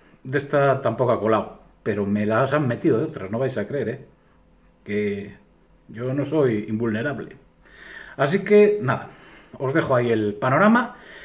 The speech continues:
y espero que lo veáis y que eso, cuando os llegue un correo electrónico, "Oh, no emocionaros, ay, que me van a devolver". No, que no te van a devolver, que como sea un phishing, te llevan todo, o sea. Así que, pues nada, espero haberos ayudado otro día más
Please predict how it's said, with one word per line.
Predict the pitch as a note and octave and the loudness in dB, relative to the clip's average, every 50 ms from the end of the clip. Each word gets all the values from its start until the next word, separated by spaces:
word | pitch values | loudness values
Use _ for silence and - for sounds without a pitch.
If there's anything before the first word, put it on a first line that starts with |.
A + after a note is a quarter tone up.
| - - - - - | -20 -20 -20 -6 0
y | D3 C#3+ C#3+ C3+ C3 C3 B2+ | 2 2 4 4 4 4 4
espero | B2+ B2+ - D#3+ D3 C#3 | 2 2 2 2 4 4
que | C3+ C#3+ | 4 4
lo | D3 C#3 | 4 6
veáis | D#3 F3 F#3 G3+ G#3 A#3 A#3 G#3+ - - - - | 6 6 6 6 6 6 4 0 -4 -8 -10 -8
y | - C#3 C3+ C3 C3 B2+ B2 | -4 -2 0 2 2 2 4
que | - | 2
eso, | - - B2 - | 2 2 0 0
cuando | - D3 C#3 C#3 | 0 2 2 4
os | C#3+ | 4
llegue | E3+ E3+ | 6 6
un | E3+ E3 | 6 6
correo | E3+ E3 E3+ D#3+ | 4 6 6 6
electrónico, | D#3+ D#3+ D#3+ F3+ F#3+ G3+ G3+ B3 | 6 4 4 4 4 4 4 4
"Oh, | C4+ C#4 - E5 - | 4 6 6 6 6
no | F4 D#4+ D#4 | 6 4 4
emocionaros, | D4 D4 C4+ F#3 B3 B3+ C4+ C#4+ D4 C#4+ B3+ A3+ C#4+ | 6 4 4 6 6 6 8 8 8 8 8 6 4
ay, | C4+ C#4 | 2 0
que | - - C#4+ | -2 -2 0
me | C#4 | 2
van | C4+ C#4 C4+ | 2 4 4
a | C#4 | 4
devolver". | C#4 C#4 C4+ C#4 D4+ C#4+ - - - - - - - _ _ - _ - | 6 6 6 6 4 4 2 -2 -12 -18 -20 -20 -20 _ _ -16 _ 0
No, | C3 D3 D3 D#3 D#3 E3 E3+ E3 E3 D3+ A2+ - - - - - | 4 6 8 8 10 10 10 10 8 8 6 4 -2 -10 -14 -6
que | - A2+ A2 | -2 -2 0
no | G#2+ A2 A2 A#2+ - | 2 2 0 0 2
te | - C3 | 2 2
van | G#2 G#2+ A#2 | 4 2 2
a | C3 | 2
devolver, | D3+ C#3+ A2 G#2 B2+ F#3 F#3+ - | 2 2 2 2 2 2 0 0
que | - G#2 | -2 -4
como | G#2+ G#2+ A2 G#2 | -4 -4 -4 -4
sea | - - D3 | -2 0 2
un | F3+ - - | 2 2 2
phishing, | - G3 F3 F#3+ - G3+ A#3+ D#4 - - - _ - - - _ _ - - - - - - - - - | 2 2 2 2 0 0 -2 -4 -6 -14 -20 _ -20 -20 -20 _ _ 0 2 2 2 2 -2 -10 -8 0
te | - A#2+ G#2+ | 2 2 4
llevan | A#2 B2+ D3 D#3 D3+ | 4 4 2 2 0
todo, | D#3 E3+ G3+ - - - - | 0 -2 -2 -4 -6 -8 -8
o | D#3+ C3 | -8 -6
sea. | - C3 A#2 - - - - - - - - - - - - | -6 -6 -6 -6 -10 -14 -20 -20 -20 -20 -20 -20 -14 -4 -2
Así | B2+ C3 - A3+ G#3 | -2 0 2 0 0
que, | - A#3+ A#3 A3+ - - - - - - - - | 2 4 2 2 2 -2 -12 -18 -20 -20 -8 -2
pues | - C#3+ E3+ | 0 2 4
nada, | E3 C3+ G#2 - - - - | 4 4 2 -2 -6 -10 -10
espero | C3+ C3 - F#3 F3 D#3+ D3+ | -10 -2 2 4 6 8 8
haberos | D3 D#3 D3+ D3 C#3 C3 - | 8 8 6 6 4 4 2
ayudado | C#3 C3 C#3+ F3+ A3+ A#3+ B3 B3 B3 A3 | 2 2 4 6 6 6 6 6 4 4
otro | G3 E3+ E3+ D3+ D3 C#3+ D3 | 4 4 4 4 4 4 4
día | D3+ D3+ D3+ | 6 6 6
más | F#3+ A3+ C4 C4 - - - | 6 4 4 2 -2 -6 -12